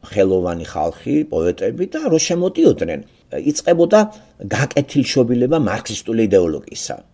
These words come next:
გაკეთილშობილება იწყებოდა. და გაბოროტება იწყებოდა ზოგიერთი ნაწილისა, იმიტომ რომ, აი, ევროპაში არ არის მარქსიზმი და ჩვენი უბედურება ეს იდეოლოგია და, ბუნებრივია, რუსები. ეხლა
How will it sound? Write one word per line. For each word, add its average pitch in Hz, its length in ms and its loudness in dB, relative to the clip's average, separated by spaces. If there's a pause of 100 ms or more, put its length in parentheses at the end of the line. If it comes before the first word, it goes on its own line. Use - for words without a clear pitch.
(200)
გაკეთილშობილება 123 920 0
იწყებოდა. - 560 -12 (600)
და 226 80 6 (140)
გაბოროტება 156 680 6
იწყებოდა 117 540 -2 (280)
ზოგიერთი 117 600 -2
ნაწილისა, 113 540 -6
იმიტომ 113 300 -4
რომ, 120 60 2
აი, 104 80 0 (120)
ევროპაში 101 520 -4
არ 90 140 -2
არის 82 200 -10
მარქსიზმი 98 380 -12
და 131 100 -6
ჩვენი 107 280 -8
უბედურება 95 600 -6 (480)
ეს 117 120 -8 (380)
იდეოლოგია 92 800 -4 (200)
და, 185 160 -6 (120)
ბუნებრივია, 90 580 -8
რუსები. - 460 -4 (640)
ეხლა 135 280 0